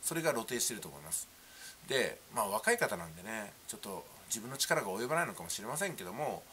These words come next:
でもこういう人はね、府民が選んでるってところに、最も、お-、疑問を感じざるを得ないかなと思います。で、東京の小池都知事も全く同じような感じですよね。東京の小池都知事はね、テレビに出るばっかり出てるんですけども、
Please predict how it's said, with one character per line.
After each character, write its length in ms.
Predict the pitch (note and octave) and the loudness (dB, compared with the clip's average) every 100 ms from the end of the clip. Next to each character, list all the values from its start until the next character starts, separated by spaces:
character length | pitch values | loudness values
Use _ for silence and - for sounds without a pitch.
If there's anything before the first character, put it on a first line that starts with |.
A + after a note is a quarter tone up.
| - - - | -16 -10 -4
で 80 | |
も 100 | C3 | -2
こ 220 | A2 - A#3 | -2 0 0
う 40 | |
い 80 | C4+ | 0
う 60 | |
人 140 | B3+ F3+ | 0 0
は 80 | G2 | 0
ね、 80 | E2 | -4
府 160 | A#3+ | -2
民 240 | C#4 E3+ G2+ | 0 0 0
が 140 | F2+ | 2
選 220 | G#2+ D#3 | 4 4
ん 40 | G#2 | 2
で 80 | |
る 40 | A#2+ | -6
っ 20 | |
て 180 | - - | -8 -10
と 100 | G2 | -6
こ 120 | G#2 | -4
ろ 80 | G#2+ | -4
に、 300 | F3 E3 F2+ - - - C3 D#3+ - | 0 -2 -2 -10 -20 -12 -8 -2 2
最 100 | G#3 | 4
も、 240 | A#2+ - - - | 2 0 -8 -10
お-、 320 | - F2+ D2 B2+ | -6 -4 -4 -4
疑 120 | B2+ | -2
問 180 | B2 A2 | 0 -2
を 40 | G#2 | -2
感 220 | A2+ G#2+ | -2 -2
じ 180 | G#2+ G2 | -2 2
ざ 140 | A2 | 2
る 60 | F#2 | 0
を 40 | |
得 100 | G2 | -4
な 120 | F#2 | -6
い 40 | - | -6
か 80 | |
な 140 | F2 G2 | -6 -6
と 80 | - | -8
思 60 | E2+ | -6
い 40 | |
ま 80 | E2+ | -2
す。 140 | - - - - - - | -2 -4 -6 -2 -2 2
で、 180 | F#3 - | 2 2
東 200 | - D#3+ | 2 2
京 100 | E3 | 2
の 160 | D#3 D3 - | 0 -2 -2
小 120 | C#3 | -2
池 120 | D3 | -2
都 120 | C3 | -2
知 120 | B2 | -2
事 60 | A2+ | -2
も 200 | F2 - - D3+ | -4 -8 -8 2
全 120 | F#3 | 4
く 300 | - F#3 E3 | 4 4 4
同 80 | A2+ | 4
じ 80 | G#2+ | 0
よ 60 | |
う 20 | |
な 60 | D#2+ | -6
感 140 | F2 D#2+ | -8 -10
じ 80 | - | -8
で 60 | |
す 60 | - | -6
よ 80 | C3 | -6
ね。 120 | E3+ - - - - | -8 -12 -18 -14 -6
東 200 | A3+ A#3 | -2 2
京 100 | A3+ | 4
の 100 | G3+ | 4
小 140 | G3 | 4
池 180 | F#3 F3+ | 4 4
都 120 | F3+ | 2
知 140 | C#3+ - | 2 2
事 80 | F#2+ | 0
は 60 | |
ね、 180 | E2+ F#2 - | -2 -4 0
テ 120 | C4 | 2
レ 80 | A3+ | 4
ビ 120 | C3 | 2
に 60 | G#2+ | 2
出 100 | F#3 | 4
る 80 | |
ば 120 | F3+ - | 4 2
っ 60 | |
か 120 | - D3+ | 2 0
り 60 | |
出 80 | A2+ | 0
て 80 | A#2 | -2
る 80 | F#2+ | -4
ん 20 | |
で 60 | D#2+ | -6
す 60 | |
け 80 | D#2+ | -8
ど 80 | D#2+ | -6
も、 280 | A#2+ F2+ | -4 -4